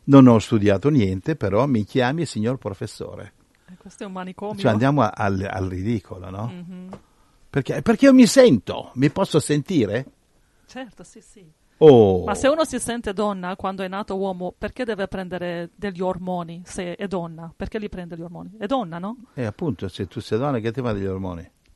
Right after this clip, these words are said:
Speaker 1: Allora, senti, vogliamo andare avanti qua?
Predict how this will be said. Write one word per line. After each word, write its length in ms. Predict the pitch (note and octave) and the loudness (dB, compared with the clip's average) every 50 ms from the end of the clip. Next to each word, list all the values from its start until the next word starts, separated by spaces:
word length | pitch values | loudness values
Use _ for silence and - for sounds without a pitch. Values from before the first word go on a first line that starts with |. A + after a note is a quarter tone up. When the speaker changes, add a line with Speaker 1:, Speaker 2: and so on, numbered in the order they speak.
| _ _ _ _ _ _ _ _ _ _ _ _ _ _ - - - _ _ _ _ | _ _ _ _ _ _ _ _ _ _ _ _ _ _ -20 -20 -20 _ _ _ _
Speaker 1:
Allora, 260 | - B2 C3 A#2+ A2 | -4 0 0 0 0
senti, 260 | G#2 - D3+ C#3 A#2+ A#2 | -2 -4 -6 -6 -4 -4
vogliamo 220 | A2 A2+ A#2+ B2+ | -4 -2 -2 -2
andare 200 | C3 C3+ C#3 C3 | -2 -2 -2 -4
avanti 320 | A#2 G2 F#2 E2+ F2+ G2+ F#2+ | -4 -4 -6 -8 -12 -14 -12
qua? 200 | G2 G2+ G#2+ A#2 | -12 -10 -10 -12